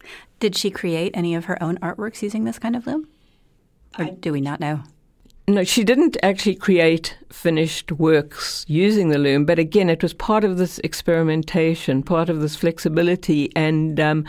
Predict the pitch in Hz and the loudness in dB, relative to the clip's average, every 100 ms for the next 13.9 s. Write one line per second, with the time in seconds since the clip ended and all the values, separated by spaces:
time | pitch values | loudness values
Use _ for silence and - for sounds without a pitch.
0 | - - - - - 180 185 196 196 196 | -10 -14 -12 -8 -2 2 2 0 0 0
1 | 190 175 175 165 - 170 175 - 170 160 | 0 0 0 0 0 -2 -2 0 2 4
2 | 151 - - - - - - 147 147 143 | 2 -4 -16 -20 -20 -12 -4 0 2 0
3 | 143 - - - - - - - _ - | -2 -6 -16 -20 -20 -20 -20 -20 _ -20
4 | _ - - _ - - - - - 175 | _ -20 -20 _ -20 -20 -20 -4 -2 -2
5 | - 180 165 202 196 214 180 165 - - | -2 -2 2 2 4 4 6 4 0 -6
6 | - 180 170 180 202 - 208 180 - - | 0 4 6 6 4 2 2 2 -2 2
7 | 170 151 147 147 147 - - - - 170 | 4 4 2 0 -2 -12 -20 -10 2 4
8 | 165 151 165 160 160 151 - - - _ | 4 2 0 2 0 -4 -8 -20 -20 _
9 | _ _ - - 170 170 175 185 180 180 | _ _ -14 -4 0 2 4 4 4 0
10 | - 196 170 151 170 170 185 160 - 151 | 0 0 0 2 2 4 4 4 2 2
11 | 147 - 147 127 135 - 135 147 147 139 | 2 0 0 2 0 -2 0 2 2 2
12 | 135 139 151 160 175 185 170 160 165 151 | 2 2 2 2 2 4 2 0 0 0
13 | 151 - 139 135 147 147 143 147 | 0 0 -2 0 0 0 0 -2